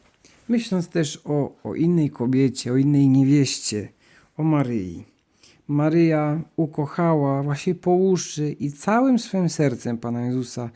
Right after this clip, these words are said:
nie z tego powodu, że ją podniósł po prostu z, no, z rynsztoku, jak to się mówi,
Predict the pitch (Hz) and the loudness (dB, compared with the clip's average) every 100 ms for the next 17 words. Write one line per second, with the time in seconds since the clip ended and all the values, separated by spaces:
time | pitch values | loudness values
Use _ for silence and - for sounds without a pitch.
0 | _ _ _ 220 262 254 185 175 160 151 | _ _ _ 0 0 0 -2 -2 0 0
1 | 156 139 123 - _ - - - 131 143 | 0 0 -4 -8 _ -20 -20 -12 -6 -2
2 | 147 131 - - 139 147 143 - 170 160 | 0 0 -2 -8 -4 -2 -2 2 2 4
3 | 151 131 - 135 156 143 - 139 123 135 | 2 0 -6 -6 -4 -6 -6 -6 -6 -4
4 | 135 113 147 135 151 139 - 165 151 147 | -4 -2 0 0 2 0 0 2 2 0
5 | 131 - 127 139 139 147 127 127 139 | -2 -4 -8 -2 0 0 0 -4 -8